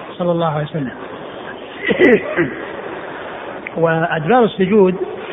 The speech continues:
يعني، هنا فسره بأنه ركعتين بعد المغرب، الركعتين بعد المغرب. وقد فسر أدبار السجود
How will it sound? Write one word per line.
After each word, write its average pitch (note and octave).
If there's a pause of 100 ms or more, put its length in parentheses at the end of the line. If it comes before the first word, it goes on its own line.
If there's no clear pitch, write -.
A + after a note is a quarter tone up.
(640)
يعني، E3+
هنا F#3
فسره F3+
بأنه G3
ركعتين F3+
بعد F3+
المغرب، E3+ (840)
الركعتين D#3+
بعد D#3+
المغرب. D#3 (720)
وقد G3 (140)
فسر G#3
أدبار F#3
السجود F#3+